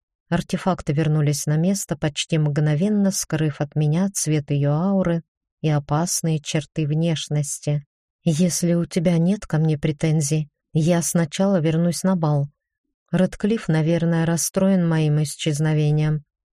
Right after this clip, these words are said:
"Иди, я заберу тебя через полчаса". Малика облегчённо вздохнула, когда перед ней заискрилась арка портала.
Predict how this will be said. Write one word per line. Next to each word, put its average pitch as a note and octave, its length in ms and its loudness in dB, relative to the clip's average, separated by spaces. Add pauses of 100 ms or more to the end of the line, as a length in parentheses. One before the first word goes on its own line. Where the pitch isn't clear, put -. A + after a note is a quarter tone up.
(720)
"Иди, D#3 460 2 (460)
я E3 280 4
заберу D#3 380 2
тебя D3 320 2
через D#3 360 -2
полчаса". D#3 840 -2 (720)
Малика F3+ 440 0
облегчённо D3+ 680 0
вздохнула, D3+ 680 0
когда C#3+ 340 -2
перед D3 260 0
ней G3 400 0 (100)
заискрилась E3 1000 0
арка D3+ 360 -2
портала. D3+ 680 -2